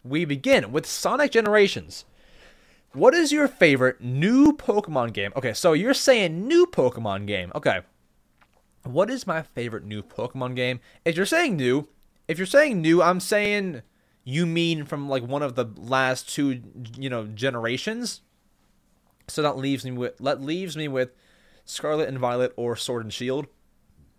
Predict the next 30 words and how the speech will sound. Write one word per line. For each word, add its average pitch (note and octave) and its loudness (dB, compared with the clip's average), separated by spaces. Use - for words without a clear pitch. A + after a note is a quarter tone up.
Out E3+ 2
of F#3 4
those A3+ 2
four, F3+ 2
I D3+ -2
think A3+ -6
that G#3+ -4
my E3+ -2
favorite, D3+ -4
well, F#3+ 2
I A#3+ 6
haven't A#3 -2
beaten C#3+ -4
Scarlet D3 -6
or A#2+ -2
Violet A#2+ 0
yet, G3+ -2
so F#3+ -4
I D3 0
can't - -4
say C#3+ 0
those. B2 2
I'll, G3 2
I'll F#3+ 4
give A3+ -4
you B3 0
po-, - -16
uh, D3+ 2
Pokemon F#3 -2
Shield, G#2+ 0